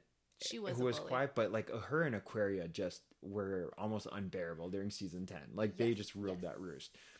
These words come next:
Speaker 1: I agree.
Speaker 2: And so I'm super excited to see, like, now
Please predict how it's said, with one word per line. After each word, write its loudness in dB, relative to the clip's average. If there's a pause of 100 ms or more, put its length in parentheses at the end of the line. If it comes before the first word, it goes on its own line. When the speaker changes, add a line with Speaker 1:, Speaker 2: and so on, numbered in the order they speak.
(140)
Speaker 1:
I -14
agree. -12
Speaker 2:
And 2
so 2
I'm 0
super 2
excited 0
to -2
see, -2
like, 0 (440)
now 4